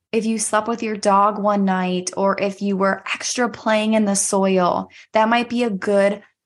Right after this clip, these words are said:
opportunity or time for you to increase your spore biotics and or digestive enzymes. Making sure you are always eating high quality food. When it comes to meat,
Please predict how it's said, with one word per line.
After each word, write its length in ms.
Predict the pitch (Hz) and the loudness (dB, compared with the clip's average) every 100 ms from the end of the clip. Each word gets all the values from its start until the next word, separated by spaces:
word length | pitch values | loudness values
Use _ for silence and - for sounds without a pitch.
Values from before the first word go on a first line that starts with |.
| _ _ | _ _
opportunity 720 | 208 214 208 - 202 196 190 - | -2 -2 -6 -4 0 2 0 2
or 160 | 190 | 0
time 500 | 190 - 277 285 233 | 0 0 2 4 2
for 180 | - 214 | -2 -2
you 280 | 202 190 196 | 0 0 0
to 300 | - 202 190 | -4 -4 -2
increase 540 | 196 190 - 208 208 208 | -2 -2 -2 -4 -2 -2
your 80 | |
spore 260 | 202 - 190 | -4 0 2
biotics 480 | 185 185 185 185 - | 4 4 2 0 -4
and 200 | 196 185 | -2 0
or 200 | 190 180 | 2 2
digestive 480 | 180 175 175 180 180 | 2 0 -2 -4 -4
enzymes. 840 | - 180 180 190 - - - - - _ _ _ _ _ _ _ _ _ _ _ _ _ _ _ _ _ | -2 -2 0 -2 -2 -4 -8 -10 -12 _ _ _ _ _ _ _ _ _ _ _ _ _ _ _ _ _
Making 300 | 220 220 269 | 0 4 4
sure 180 | 262 247 | 4 2
you 200 | 240 240 | 2 4
are 160 | 247 - | 2 4
always 480 | 220 233 247 233 - | 4 4 2 0 -2
eating 320 | 233 226 214 | 0 0 -2
high 440 | - 196 196 202 | -2 2 2 2
quality 500 | 208 214 202 190 190 | -2 0 0 2 -2
food. 560 | 185 185 180 170 175 - _ | -2 -2 0 0 -4 -10 _
When 100 | 202 | -2
it 120 | 208 202 | -2 -2
comes 260 | 220 214 | -2 -2
to 100 | 254 | 0
meat, 580 | 233 226 226 208 - | 2 2 0 -2 -6